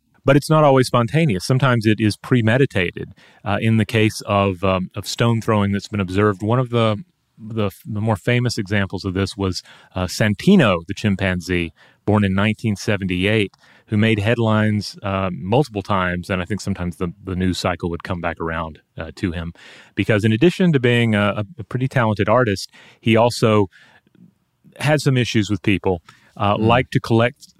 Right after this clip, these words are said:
Speaker 1: stones ahead of time so that he could throw them at, uh, visitors to the, uh, F-, Furuvik Zoo in Sweden.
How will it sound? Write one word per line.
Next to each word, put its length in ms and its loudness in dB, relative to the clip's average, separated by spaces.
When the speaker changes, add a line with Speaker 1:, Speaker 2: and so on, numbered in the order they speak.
Speaker 1:
stones 720 0
ahead 240 2
of 100 2
time 420 -6
so 180 0
that 120 2
he 80 2
could 160 -4
throw 340 4
them 280 -4
at, 360 -4
uh, 160 2
visitors 680 2
to 400 2
the, 400 2
uh, 200 0
F-, 440 -10
Furuvik 500 2
Zoo 420 4
in 160 -6
Sweden. 500 -4